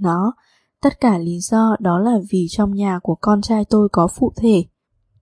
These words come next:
Mẹ vợ của con trai tôi có phụ thể là trồn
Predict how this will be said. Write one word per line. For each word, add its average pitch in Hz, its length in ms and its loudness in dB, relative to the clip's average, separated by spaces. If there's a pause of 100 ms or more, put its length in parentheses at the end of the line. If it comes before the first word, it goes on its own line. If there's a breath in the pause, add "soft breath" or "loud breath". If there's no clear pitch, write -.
(220)
Mẹ 233 320 0
vợ 226 240 4
của 190 240 -2
con 220 240 0
trai 214 240 0
tôi 214 340 -2
có 196 220 -2
phụ - 260 -4
thể 220 260 -2
là 185 200 -2
trồn 196 320 0